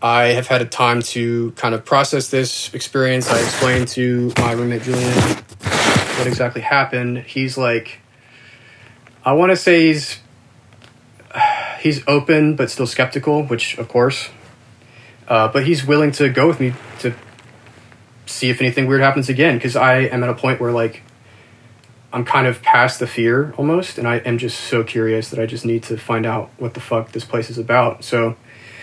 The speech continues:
we decided to go with our other friend, Steven, in Dec-, I think it's early December. Uh, and we get, and we also, okay, so this is another thing that people are probably gonna have a hard time with, but we decide to do,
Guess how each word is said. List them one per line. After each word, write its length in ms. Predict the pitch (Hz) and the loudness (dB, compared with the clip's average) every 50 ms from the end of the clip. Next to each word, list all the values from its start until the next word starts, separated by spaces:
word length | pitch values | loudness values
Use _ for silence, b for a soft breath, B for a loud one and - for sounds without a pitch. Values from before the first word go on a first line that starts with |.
| B B B B B B B B | B B B B B B B B
we 140 | - 131 135 | -2 -2 0
decided 280 | 139 139 - 160 151 156 | 0 2 2 4 4 4
to 60 | 165 143 139 | 4 4 4
go 240 | 131 127 127 127 | 4 6 6 4
with 200 | 131 127 120 - | 4 2 2 2
our 280 | 135 127 127 123 127 - | 4 4 6 4 4 2
other 140 | 135 131 131 | 0 -2 -2
friend, 240 | 127 - 135 127 123 | 0 0 0 0 0
Steven, 480 | - - 131 123 120 110 110 113 120 - - - - - - - - - - _ _ _ - - - - - - - | 0 0 0 2 2 2 0 0 -4 -6 -12 -20 -20 -20 -20 -20 -20 -20 -20 _ _ _ -20 -20 -20 -20 -20 -10 -4
in 540 | 135 127 123 123 123 120 120 120 120 117 B B B B - | -2 0 0 0 0 0 0 0 -2 -2 B B B B -12
Dec-, 280 | 123 120 - - - - | -10 -10 -8 -8 -6 -4
I 100 | - 131 | -4 -2
think 140 | 131 180 170 | 0 2 0
it's 140 | 143 131 - - | 0 -2 -2 -4
early 300 | 127 131 135 139 139 135 | -2 0 2 2 2 0
December. 500 | 131 123 - - 120 123 143 151 170 165 B B B B B B B B B B B B B B B B B B - | -2 -4 -2 -2 -2 0 0 -2 -2 -4 B B B B B B B B B B B B B B B B B B 0
Uh, 520 | 143 135 131 127 123 120 120 120 117 - - - _ _ _ _ _ _ _ - _ _ _ _ _ _ _ - - _ _ _ _ | 2 4 6 6 6 6 6 4 2 0 -6 -14 _ _ _ _ _ _ _ -20 _ _ _ _ _ _ _ -20 -20 _ _ _ _
and 100 | 131 135 | -2 0
we 80 | 139 135 | 0 2
get, 240 | 131 - 123 - 139 | 2 0 0 0 -2
and 100 | 135 131 | 0 2
we 120 | 143 151 | 4 6
also, 320 | 165 185 180 - 185 170 | 6 4 4 4 2 2
okay, 320 | - - 143 135 151 123 117 | 4 2 0 2 2 2 2
so 120 | - 131 | 0 0
this 200 | 123 156 151 - | 0 0 0 2
is 80 | 151 139 | 0 2
another 320 | 131 123 123 127 135 131 | 2 2 4 2 2 2
thing 220 | - - 117 117 120 | 0 0 0 0 0
that 120 | 113 - | -2 -2
people 180 | - 123 - 120 | -4 -2 -2 -2
are 60 | 113 | -2
probably 240 | - 120 113 117 113 | 0 0 0 0 0
gonna 140 | 117 117 | -2 -2
have 100 | 127 117 | -2 -2
a 60 | 113 117 | -2 0
hard 180 | 127 117 113 | 0 -2 0
time 200 | - 117 113 117 | 0 0 0 2
with, 220 | 113 110 113 113 - | 2 0 0 0 0
but 200 | 127 117 113 - - | 2 2 2 2 0
we 140 | 135 135 147 | -2 -2 0
decide 580 | 151 185 180 - - 143 120 123 139 151 - - | 0 0 0 2 2 4 4 4 2 0 -2 -6
to 80 | 180 | -8
do, 560 | 160 135 - 110 110 110 113 120 131 156 170 | -8 -6 -4 -2 -2 -2 0 -2 -2 -4 -4